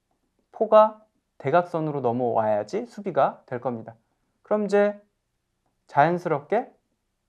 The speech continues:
초에서는 마로 조를 지켜주면서 또 수비를 할 수 있고요. 만약에 한에서 이렇게 기포를 또 노린다면 기포는 또 반대편으로 넘어가게 되면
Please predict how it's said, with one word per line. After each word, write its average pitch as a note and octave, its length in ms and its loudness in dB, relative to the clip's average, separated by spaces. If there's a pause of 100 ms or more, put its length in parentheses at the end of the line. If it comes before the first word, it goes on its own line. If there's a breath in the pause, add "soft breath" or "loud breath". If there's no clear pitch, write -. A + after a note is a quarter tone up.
초에서는 F#3+ 640 -4 (1200)
마로 B2+ 600 0
조를 G3 240 0
지켜주면서 D3 500 -8
또 D#3 120 -16
수비를 G3 260 -4
할 G3 80 0
수 G3 140 -14
있고요. C3 340 -10 (1600)
만약에 F#3 300 2
한에서 B3 400 0
이렇게 E3 480 -2 (800)
기포를 A3 380 2
또 G#3+ 100 -2
노린다면 C#3+ 560 -2
기포는 G3+ 320 -8
또 G#3 100 -2
반대편으로 F#3 680 -4
넘어가게 B2+ 500 -4
되면 C#3+ 520 -6